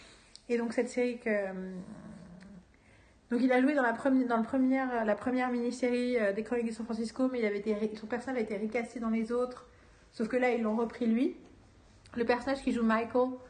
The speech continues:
qui est un peu, euh, pour moi, euh, le personnage gay par excellence, c'est un nouveau, un nouvel acteur qui joue dans cette version-là.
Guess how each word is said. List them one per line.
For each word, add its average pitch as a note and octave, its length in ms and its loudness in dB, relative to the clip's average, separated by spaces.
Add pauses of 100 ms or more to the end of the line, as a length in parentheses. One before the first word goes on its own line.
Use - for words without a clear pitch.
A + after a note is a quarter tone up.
(520)
qui - 80 -2
est G3 40 6
un G3 160 2
peu, B3 260 4
euh, G3 280 0
pour G#3 200 -2
moi, A3 380 2
euh, F3+ 100 -4 (140)
le B3 480 4 (560)
personnage A3 460 0
gay A3 200 2
par A3+ 160 -2
excellence, G#3+ 720 -2 (320)
c'est - 160 -6
un G#3+ 100 4
nouveau, A#3 440 2 (640)
un A#3 80 0
nouvel A#3 240 2
acteur A#3+ 440 -2 (200)
qui - 160 -6
joue A#3 100 0
dans G#3+ 180 0
cette G#3 220 -4
version-là. G#3+ 420 -2